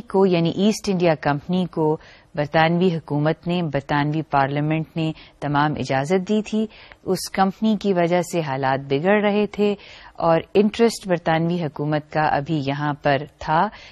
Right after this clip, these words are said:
لہذا انہوں نے کہا کہ ہم اپنی پارلیمنٹ سے ایک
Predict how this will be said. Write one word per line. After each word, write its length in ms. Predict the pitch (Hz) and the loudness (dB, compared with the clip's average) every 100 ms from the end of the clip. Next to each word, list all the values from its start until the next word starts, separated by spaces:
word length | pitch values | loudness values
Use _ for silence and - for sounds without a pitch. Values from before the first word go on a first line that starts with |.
| - | -8
لہذا 460 | 160 165 160 160 170 - | -4 0 0 2 0 0
انہوں 300 | 165 185 175 | -2 -2 -2
نے 160 | 156 | -4
کہا 340 | 147 135 139 147 - - - | -4 -4 -4 -6 -10 -20 -10
کہ 100 | 170 | -6
ہم 200 | 165 165 - | -2 -2 -4
اپنی 340 | 170 - 254 | -6 0 2
پارلیمنٹ 600 | 262 175 143 139 135 131 123 - | 4 2 2 -2 -4 -6 -6 -4
سے 140 | 139 143 - _ | -4 -6 -18 _
ایک 240 | 196 165 | -6 -4